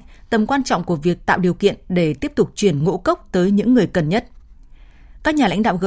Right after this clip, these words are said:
bảy cũng xác nhận sẽ tăng cường hỗ trợ về năng lượng và phát triển cho các nước mới nổi và đang phát triển, nhất trí thực hiện các bước để bảo vệ an ninh lương thực bị đe dọa bởi cuộc xung đột tại Ukraine. Các nhà lãnh đạo G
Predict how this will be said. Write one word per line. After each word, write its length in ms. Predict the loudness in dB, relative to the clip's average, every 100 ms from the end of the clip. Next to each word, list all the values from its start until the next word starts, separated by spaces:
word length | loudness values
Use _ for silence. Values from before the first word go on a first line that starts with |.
| 0
bảy 120 | 0
cũng 220 | -2 -4
xác 220 | -4 -2
nhận 200 | -2 -2
sẽ 140 | -2 -4
tăng 180 | -4 -2
cường 180 | -2
hỗ 140 | -2 -6
trợ 240 | -4 -4
về 140 | -2 -2
năng 220 | 0 2
lượng 240 | 2 2
và 120 | -4
phát 200 | -4 -4
triển 280 | -2 -2 -2
cho 160 | -4 -6
các 160 | -2
nước 280 | 0 0 0
mới 140 | 2 4
nổi 280 | 4 2 -2 -8
và 180 | -2 -2
đang 180 | -2 -4
phát 160 | -4
triển, 260 | 0 0 0 -6 -20 -8 -2
nhất 180 | -2
trí 220 | 0 -2 0
thực 180 | 0
hiện 240 | 0 0 -2
các 220 | -8 -2
bước 220 | -2 -2 -6 -12
để 140 | -2 0
bảo 160 | 2
vệ 140 | 0 -2
an 240 | 0 0
ninh 180 | 0 0
lương 140 | 0
thực 300 | 0 -2 -2
bị 180 | -4 -2
đe 180 | -2 -4
dọa 260 | 0 -2 -2
bởi 200 | -2 -2
cuộc 200 | -2 -4
xung 180 | -4 -2
đột 240 | 0 -2 -2
tại 180 | -4 -2 -4
Ukraine. 480 | -4 -2 0 0 -2 -10 -20 -20 -20 -20 -20 -20 -4
Các 120 | -2
nhà 120 | 2
lãnh 160 | 0 2
đạo 140 | 0
G 100 | 0